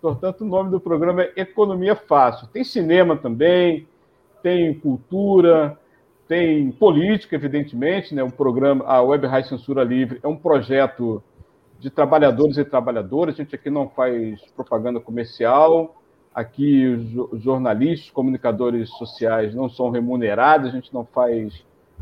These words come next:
aqui, é, comerciais, né? Mas sobrevivemos, sobrevivemos de doações, de contribuições de trabalhadores também, né? Através de doações espontâneas, que recebem aí o seu recurso, vendem a sua força de trabalho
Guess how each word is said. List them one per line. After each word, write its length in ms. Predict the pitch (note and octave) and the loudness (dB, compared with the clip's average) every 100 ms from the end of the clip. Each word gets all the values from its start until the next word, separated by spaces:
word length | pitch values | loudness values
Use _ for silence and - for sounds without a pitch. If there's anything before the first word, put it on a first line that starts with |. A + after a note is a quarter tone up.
| - | -10
aqui, 680 | - - C3 C3+ B2+ A#2 G#2 _ _ _ _ - | -10 -8 -2 0 0 0 -4 _ _ _ _ -2
é, 680 | A#2 A#2 A#2 A#2 A2 G#2+ - | 0 4 4 4 2 -4 0
comerciais, 1040 | D#3 D#3 D3+ D3+ C3+ A2+ B2+ E3 F3 - _ | 2 4 4 2 2 4 4 2 0 -6 _
né? 200 | A#2+ C#3 | -4 -2
Mas 320 | - G3 B3 | 2 2 2
sobrevivemos, 920 | - D#4+ E4+ G#4 B3+ F#3+ G3+ C3+ A2+ | 0 0 4 4 4 4 4 2 -4
sobrevivemos 540 | - D3+ D#3+ C#3+ F#3 G3 | -4 -4 0 0 0 -2
de 80 | |
doações, 640 | F#3 G#3+ A#3+ - F3 F3+ C#3+ | -2 0 0 -2 -4 -4 -4
de 40 | |
contribuições 680 | - D3+ D3 D#3 D3 D#3+ E3+ | -6 -8 -6 -8 -6 -6 -6
de 80 | F#3+ | -2
trabalhadores 720 | G3+ G3+ G#3+ E3 D3 D3+ - | 0 2 4 2 2 -4 -4
também, 480 | C3+ B2+ D3 G3+ - _ _ _ | -2 0 0 -2 -8 _ _ _
né? 160 | A#2+ D#3 | -2 -2
Através 400 | - A#2 B2+ B2+ | -2 -2 -2 -2
de 80 | |
doações 500 | A2+ C3 B2 - B2 | -2 0 0 -2 -8
espontâneas, 920 | C#3+ - - C#3 - C3+ E3+ G3+ - _ _ _ _ _ - | -8 -6 -2 -2 0 0 0 -2 -10 _ _ _ _ _ -8
que 80 | |
recebem 540 | A#2+ B2 - C3+ B2+ B2+ | -4 -4 -2 -2 0 -2
aí 40 | |
o 60 | B2 | -2
seu 160 | B2+ | -4
recurso, 720 | B2 D#3 - E3+ A#3 - A#2 F2 | -4 -6 -6 -4 -4 -4 -10 -2
vendem 260 | C#3+ E3+ C#3+ | 2 4 2
a 60 | |
sua 180 | C3+ C3+ | -2 -4
força 320 | - B2+ D3+ | -6 -10 -10
de 60 | D3 | -6
trabalho 480 | F#3 F3 F3+ G#3+ | -4 2 2 2